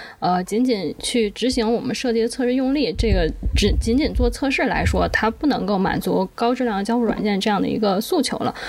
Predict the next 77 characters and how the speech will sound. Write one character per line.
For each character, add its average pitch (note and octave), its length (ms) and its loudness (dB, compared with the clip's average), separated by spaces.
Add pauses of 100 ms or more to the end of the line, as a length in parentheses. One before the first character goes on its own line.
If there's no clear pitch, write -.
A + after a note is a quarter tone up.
(180)
或 D#4+ 120 -2
者 G#3+ 140 2
说 C#4+ 140 -2
我 G#3 240 0 (120)
可 - 160 0
能 F#3 160 0
做 C#4+ 160 0
了 A3+ 100 2
很 F3 280 -4
多 A3+ 200 2
测 C4+ 180 -2
试 G3+ 100 0
工 G3 200 0
作， E3+ 200 2
但 A3+ 220 2
是 A#3 160 0
我 F#3+ 140 0
的 G3 100 -4
用 C4 160 0
户 B3 80 2
还 G#3+ 160 -6
是 B3 80 0
不 C#4+ 160 0
满 F#3 180 -4
意， A#3+ 180 0 (420)
那 C4 100 0
这 C4+ 120 0
就 D4 100 2
意 C#4+ 140 2
味 A#3+ 160 2
着 G#3 200 -2 (280)
我 F#3+ 120 0
们 G3 180 -2
对 B3+ 180 2
测 C#4 240 -2
试 C#4+ 140 0
的 A#3 120 2
理 F#3 180 0
解， E3+ 180 2
对 A#3 240 0
质 C#4 240 -2
量 G#3+ 180 0
的 F#3+ 100 -2
理 F3 220 0
解 F#3 280 0 (260)
需 - 140 -4
要 A3+ 160 2
去 G#3+ 420 0
外 A#3+ 240 0
延， F3 360 -2
我 F3+ 80 0
们 G3 140 0
需 G#3+ 140 -2
要 B3+ 120 2
去 A#3+ 220 -2
想 - 500 -2
我 F3+ 80 0
们 F3+ 200 2
怎 F3+ 180 -2
么 A#2+ 100 -2
能 E3+ 200 -2
够 C4 180 2
达 F#3 220 0
成 G3+ 320 -2
让 A3 320 0
用 B3+ 200 0
户 A#3+ 180 0
或 A#3 100 0
客 B3 180 -2
户 A#3+ 140 2
最 A#3 120 0
终 C4+ 140 0
满 - 220 -2
意 C4+ 120 2
的 G3+ 120 0
这 A3 140 0
种 - 200 -4